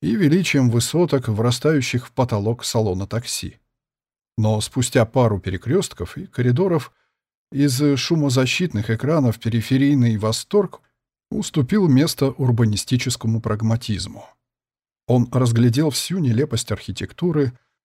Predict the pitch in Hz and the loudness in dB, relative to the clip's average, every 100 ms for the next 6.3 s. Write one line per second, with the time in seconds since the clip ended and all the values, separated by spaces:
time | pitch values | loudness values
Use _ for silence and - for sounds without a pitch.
0 | _ 123 160 220 175 139 123 - 175 180 | _ 0 2 4 4 4 2 -2 -4 -2
1 | 135 139 127 120 113 139 151 104 90 107 | 2 2 4 2 2 2 4 2 -2 -6
2 | 95 - 127 120 127 123 110 139 147 117 | -6 -4 0 2 0 -2 0 0 0 0
3 | 107 - 95 98 95 98 107 - 123 190 | -4 -6 -6 -4 -6 -6 -6 -6 0 -2
4 | - - 117 208 - 127 131 117 - 107 | 0 0 0 -2 -4 -6 -4 -4 -2 -2
5 | 139 120 107 - - 117 98 104 120 117 | -2 -2 -6 -8 -6 -4 -4 -4 -2 -4
6 | - - | -6 -12